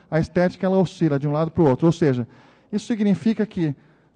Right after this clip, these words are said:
tem gente que acredita que existem ca-, atributos intrínsecos de certos objetos que os fazem serem belos, e tem gente que acredita que não, é tudo totalmente subjetivo e cada pessoa vai achar uma coisa bonita, outra coisa feia, et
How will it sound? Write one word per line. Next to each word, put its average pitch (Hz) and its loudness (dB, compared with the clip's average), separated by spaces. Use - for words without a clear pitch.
tem 196 -2
gente 208 -2
que 220 -6
acredita 180 -8
que 175 -8
existem 190 0
ca-, 185 -4
atributos 160 0
intrínsecos 196 2
de 156 0
certos 156 -6
objetos 143 -4
que - -2
os 170 2
fazem 143 -4
serem 135 -6
belos, 131 -4
e - -2
tem 214 2
gente 196 0
que 214 -2
acredita 196 -4
que 226 -6
não, 135 -2
é 147 -8
tudo 170 -6
totalmente 180 -6
subjetivo 165 -8
e - -10
cada 170 -10
pessoa 165 -4
vai 160 -2
achar 151 -4
uma 147 -4
coisa 143 -2
bonita, 147 -4
outra 147 -6
coisa 143 -6
feia, 151 -8
et 147 -12